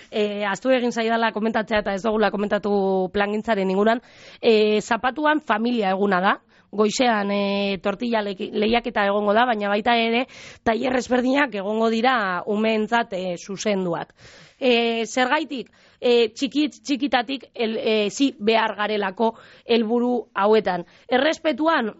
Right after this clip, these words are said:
bai, badirudi soro moduko gauza bat dala, ez da, eh, esatea eta errebindikatu beharra. Ze horregatik dinote, niretzat, eh, hezkuntza munduan dala,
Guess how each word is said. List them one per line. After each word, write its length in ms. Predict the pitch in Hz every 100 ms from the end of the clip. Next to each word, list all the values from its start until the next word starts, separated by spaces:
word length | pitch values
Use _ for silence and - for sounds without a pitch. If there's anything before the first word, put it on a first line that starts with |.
| 214
bai, 220 | 214 185
badirudi 560 | 190 196 196 208 208 214
soro 240 | - 202
moduko 600 | 202 196 185 202 196 190 185
gauza 260 | 196 208
bat 160 | 196 185
dala, 260 | 190 190
ez 120 | 180 -
da, 180 | 226
eh, 280 | 240 202 196
esatea 360 | 180 214 233 254
eta 80 | 214
errebindikatu 680 | 196 214 247 233 208 185 233
beharra. 440 | 196 185 214 202 - - - -
Ze 220 | 240 233
horregatik 560 | 233 220 247 233 196 185
dinote, 500 | 196 190 185 185 190
niretzat, 420 | 202 214 254 202
eh, 80 | 190
hezkuntza 360 | - 233 233
munduan 400 | 220 214 226 220
dala, 540 | 196 214 202 180 180